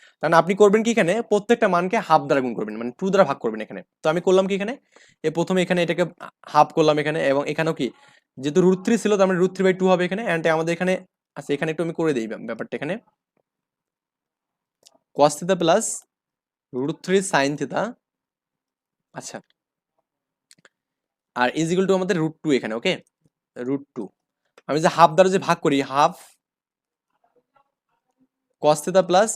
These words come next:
আহ, root three by two sin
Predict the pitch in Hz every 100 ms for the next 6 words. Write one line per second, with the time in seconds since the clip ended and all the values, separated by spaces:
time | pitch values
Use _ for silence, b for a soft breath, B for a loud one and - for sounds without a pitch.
0 | 139 123 120 117 117 117 147 - - 170
1 | 170 165 - 170 254 _ _ _ _ _
2 | _ _ _ _ _ _ _ _ _ -
3 | - 135